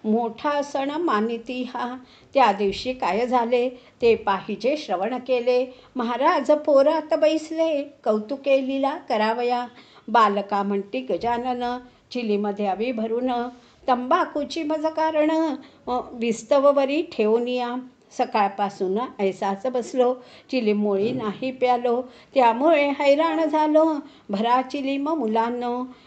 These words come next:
ऐसी आज्ञा ऐकता भली. पोरे अवघी आनंदली, चिलीम भरू लागली, तंबाखू आत घालून या. विस्तवाचा तपास केला, तो न सदनी मिळाला.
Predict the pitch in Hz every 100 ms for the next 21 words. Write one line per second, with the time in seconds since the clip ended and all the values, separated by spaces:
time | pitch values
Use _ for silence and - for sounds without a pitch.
0 | - 233 220 220 226 196 185 180 247 269
1 | - 202 202 247 240 240 247 247 254 254
2 | - - 254 214 208 202 196 208 269 262
3 | 220 202 233 226 240 240 247 254 - -
4 | 269 247 330 311 269 269 285 320 311 302
5 | 311 311 320 311 269 277 220 240 269 269
6 | 285 277 269 269 302 226 196 226 233 240
7 | 247 247 254 - - - 233 220 - 220
8 | 196 196 247 254 202 - 226 220 262 247
9 | 247 247 254 - - - 254 214 214 214
10 | 202 208 202 247 240 208 240 240 247